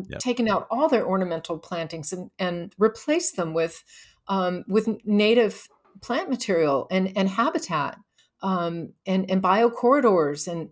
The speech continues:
Speaker 2: and it's phenomenal. It's, it's
Speaker 1: Yeah.
Speaker 2: absolutely phenomenal what we see people doing.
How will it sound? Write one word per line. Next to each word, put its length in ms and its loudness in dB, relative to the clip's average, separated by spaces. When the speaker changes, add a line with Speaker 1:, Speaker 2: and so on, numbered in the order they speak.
Speaker 2:
and 200 -6
it's 280 -4
phenomenal. 840 -4
It's, 320 -4
it's 180 -4
Speaker 1:
Yeah. 220 -2
Speaker 2:
absolutely 340 -4
phenomenal 480 2
what 160 -4
we 120 -2
see 300 -8
people 200 -2
doing. 520 -2